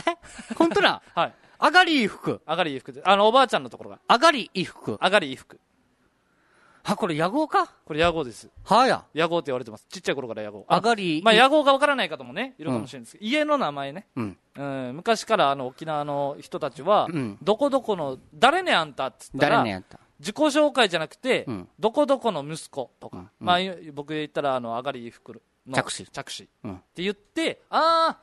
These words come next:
Speaker 2: ー、あー、
Speaker 1: うん。
Speaker 2: そうねっていうのが、
Speaker 1: うん。
Speaker 2: 主体だったんですよね。
Speaker 1: そうです。
Speaker 2: 昔の自己紹介的なやつは。
Speaker 1: 今でもそうだからな、終わった地元は、北中のあったは、
Speaker 2: そうですか。
Speaker 1: もう屋号で言う。
Speaker 2: 昔の人はそうですけど、
Speaker 1: うん。
Speaker 2: 最近の子たちは屋号って何ですかってなりますもんね。
Speaker 1: はい。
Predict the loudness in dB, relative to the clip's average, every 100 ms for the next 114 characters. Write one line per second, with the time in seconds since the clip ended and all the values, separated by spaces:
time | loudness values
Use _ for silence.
0 | _ -6 -4 -2 -2 -4 -4 -10 -6 -2
1 | -2 -2 -2 2 0 -2 _ -10 -10 -12
2 | -16 -8 -8 -8 -18 -20 -12 -10 -12 -4
3 | -2 -2 -4 -6 -6 -14 -10 -8 -6 -4
4 | -4 -6 -8 -8 -8 -8 -4 0 4 4
5 | 2 0 0 0 -2 -2 0 0 -2 -4
6 | -4 -4 -6 -6 -6 -8 -4 -4 -4 -4
7 | -6 -6 -8 -4 -2 0 -2 -4 -14 -10
8 | -2 2 2 2 -2 -2 -2 -4 -6 -8
9 | -8 -6 -4 -4 -4 -2 0 0 0 -2
10 | -4 -2 -4 -4 -6 -8 -10 -6 -6 -6
11 | -10 -12 -14 _ _ -6 -6 -4 -4 -2
12 | 0 0 -2 -2 -4 -8 -10 -12 -14 -14
13 | -14 -12 -14 -16 -16 -14 -10 -4 -4